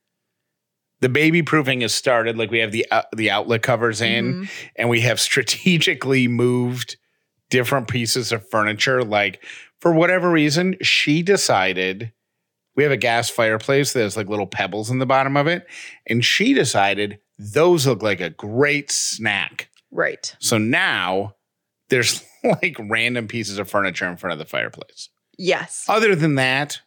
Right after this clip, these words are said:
Speaker 1: and we got your stair barrier up so she can't fall down the stairs.
Speaker 2: Right.
Speaker 1: Other than that, she's got free reign.
Speaker 2: Yeah. We just, like, let her explore. And she was playing with the little vacuum cleaner that we have.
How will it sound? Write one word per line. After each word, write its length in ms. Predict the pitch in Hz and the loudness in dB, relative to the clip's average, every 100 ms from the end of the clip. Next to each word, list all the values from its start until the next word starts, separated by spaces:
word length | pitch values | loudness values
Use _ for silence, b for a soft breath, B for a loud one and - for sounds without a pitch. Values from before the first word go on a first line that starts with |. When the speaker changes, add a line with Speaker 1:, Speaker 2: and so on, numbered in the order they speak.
| _ | _
Speaker 1:
and 120 | 139 | 0
we 80 | 147 | 2
got 220 | 143 139 | 2 2
your 120 | 127 | 0
stair 300 | 117 - 123 | -2 0 0
barrier 420 | 110 110 110 107 104 | 2 2 2 4 4
up 160 | 113 | 2
so 120 | - 120 | 0 -2
she 160 | - | 0
can't 280 | 123 107 98 | 0 -4 -2
fall 140 | 107 | -2
down 160 | 107 104 | -2 -2
the 60 | 110 | -6
stairs. 480 | - 85 80 90 - | -2 -2 -2 -8 -6
Speaker 2:
Right. 220 | 180 - B B B _ - | -6 -6 B B B _ 0
Speaker 1:
Other 220 | 277 269 | 2 4
than 100 | 196 | 4
that, 400 | 156 151 165 - _ - | 4 2 0 -6 _ -6
she's 280 | - 185 | -2 0
got 220 | 175 165 131 | 2 0 2
free 200 | 127 101 | 0 0
reign. 340 | 82 58 58 _ _ | -2 -8 -12 _ _
Speaker 2:
Yeah. 260 | - 302 - - _ | -4 0 0 -4 _
We 140 | 240 294 | -6 -4
just, 160 | 277 | -2
like, 160 | 269 254 | -2 -2
let 140 | 226 | 0
her 140 | 220 214 | 0 0
explore. 640 | 202 - 247 240 92 - - | -2 -6 -2 2 2 -2 -4
And 560 | 220 214 202 202 202 220 b b | -2 0 0 -2 -6 -12 b b
she 260 | b - 180 | b 0 2
was 180 | 233 302 | 0 -2
playing 580 | - 208 165 160 196 233 _ | -2 0 2 0 -4 -10 _
with 680 | 175 202 165 143 214 _ _ _ _ - | -14 -2 2 2 -2 _ _ _ _ 0
the 100 | 196 | 0
little 460 | 170 175 170 170 | 2 2 2 0
vacuum 480 | 185 262 359 - 233 | -2 -2 -2 -2 -4
cleaner 300 | 214 196 196 | -2 -2 0
that 160 | 185 160 | 0 -2
we 100 | 208 | -2
have. 500 | 302 370 285 208 | 2 2 4 0